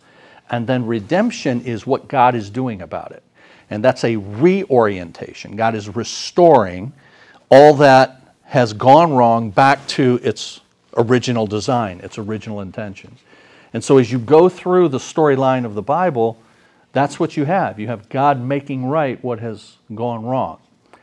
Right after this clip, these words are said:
And it's God taking the initiative to do all of this. In the third chapter of the Bible, Genesis chapter three and verse fifteen, God says, "I'm going to bring a solution to this problem of sin."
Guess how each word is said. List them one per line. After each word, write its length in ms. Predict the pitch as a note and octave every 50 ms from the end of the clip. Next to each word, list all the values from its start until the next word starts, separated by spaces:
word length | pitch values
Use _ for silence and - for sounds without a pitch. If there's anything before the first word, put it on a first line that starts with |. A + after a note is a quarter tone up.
| _ _ _ _ _ -
And 160 | A2 A#2+ A#2+
it's 120 | A2 -
God 540 | - B2 A#2 E3 G3 G#3+ F#3 C#3+ B2 A#2 A#2
taking 380 | - D3 C3 C3 - C#3 C3+ B2+
the 80 | B2+
initiative 600 | B2+ B2 A#2 A2+ A2+ - - B2 G#2+ G#2+ G#2 G#2 - _ _ _ _ _ _ _ _ _ _
to 100 | - C#3
do 200 | B2 D#3 F3 E3+
all 160 | C3+ F#2+ E2+
of 160 | E2+ - - -
this. 320 | - _ _ _ _ _ _ _ _ _ _ _ _ _ _ _ _ _ _ -
In 160 | - C#3+ D#3 D3+
the 100 | E3 D3
third 320 | - - F#3 - - C3
chapter 400 | - - F#3+ F#3 F3+ - - C#3
of 80 | B2 A2+
the 60 | B2
Bible, 320 | C3 D#3+ E3 C#3+ A2 G#2
Genesis 420 | F#2+ G2 A2+ A#2+ B2 - - B2+ -
chapter 360 | - - C3 A#2+ A#2+ - C#3
three 280 | - - - A2 A2+
and 100 | A#2 A#2 G2+
verse 280 | G2 A2+ A#2+ A#2+ -
fifteen, 540 | - - C3+ C3 - - - - A#2 A2+ A#2
God 240 | A#2 A2 G#2 G2 -
says, 320 | - - F3+ F3 E3 B2
"I'm 100 | A#2+ A2+
going 220 | A2 A2 B2 C3+ B2+
to 80 | B2+
bring 280 | A2 C3 C3 C3 B2 A#2+ -
a 80 | - A#2
solution 800 | - - - - B2 B2+ C3+ C3 B2+ - - A#2+ A#2 A2 G#2+ A2 _ _ _ _ _
to 100 | - B2
this 200 | G#2 G#2 - -
problem 400 | - - A#2+ A#2+ A#2+ B2+ B2+ C3
of 120 | B2+ B2
sin." 420 | - - - A2 F2+ E2+ E2+ G2+